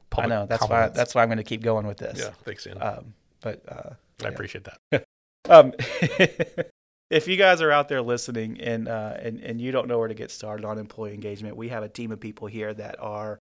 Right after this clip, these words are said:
Speaker 2: really skilled, um, in, in, in this area. Uh, and so we would love to have a conversation with you.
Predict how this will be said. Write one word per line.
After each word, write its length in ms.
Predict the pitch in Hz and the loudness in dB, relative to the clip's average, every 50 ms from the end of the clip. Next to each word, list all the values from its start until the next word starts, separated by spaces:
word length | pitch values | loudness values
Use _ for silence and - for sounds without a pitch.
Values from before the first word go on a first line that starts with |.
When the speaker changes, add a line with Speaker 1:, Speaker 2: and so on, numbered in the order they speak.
| _ _ _ _ _ _ - | _ _ _ _ _ _ 0
Speaker 2:
really 220 | 156 156 156 147 131 | 4 6 6 6 4
skilled, 560 | - - - - 127 123 120 120 113 113 - - | 2 -2 -2 2 4 4 4 4 2 -2 -2 0
um, 380 | - 110 107 104 104 110 110 - | 0 2 2 0 -2 -6 -8 -8
in, 400 | - 113 110 110 107 107 107 104 - _ | -6 -4 -4 -2 -4 -6 -8 -10 -12 _
in, 400 | - - 113 107 107 107 107 107 | -10 -8 -8 -6 -6 -6 -8 -8
in 120 | - 117 117 | -6 -4 -4
this 160 | 117 110 - - | -4 -4 -4 -6
area. 460 | - 110 107 107 113 110 110 110 107 _ _ | -6 -6 -6 -6 -6 -6 -8 -10 -12 _ _
Uh, 200 | - 113 107 - - | -10 -8 -8 -8 -10
and 100 | - 104 | -12 -14
so 160 | - - 107 | -12 -12 -10
we 100 | 110 131 | -10 -10
would 120 | 131 117 110 | -10 -10 -10
love 260 | 107 107 107 107 107 | -8 -8 -8 -8 -8
to 100 | 113 104 | -10 -8
have 140 | 107 107 107 | -8 -8 -10
a 60 | 104 | -8
conversation 560 | - - 110 107 107 - - 110 107 - 113 | -8 -8 -8 -8 -8 -6 -6 -6 -6 -6 -8
with 180 | 110 107 - - | -8 -8 -8 -10
you. 140 | 110 110 | -10 -12